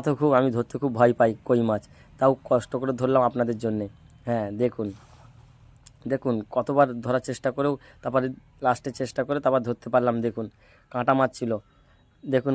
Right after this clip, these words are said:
বন্ধুরা কই মাছটার সাইজটা দেখুন। হ্যাঁ, দেখেছেন এটা আমাদের নিজেদের পুকুরের, পুকুরের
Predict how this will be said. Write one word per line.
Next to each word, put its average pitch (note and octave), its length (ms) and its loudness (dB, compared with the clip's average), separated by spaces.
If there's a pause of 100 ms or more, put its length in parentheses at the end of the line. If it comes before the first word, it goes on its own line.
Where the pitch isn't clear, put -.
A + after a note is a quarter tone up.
বন্ধুরা A#2+ 320 0 (200)
কই B2+ 160 0
মাছটার C3 340 -4
সাইজটা C3 360 -2 (100)
দেখুন। A#2+ 260 -2
হ্যাঁ, A2 160 -4 (360)
দেখেছেন C#3+ 400 -4
এটা C3 140 -4
আমাদের C3+ 260 0
নিজেদের C3 360 -2
পুকুরের, C3+ 340 0 (340)
পুকুরের C#3 320 0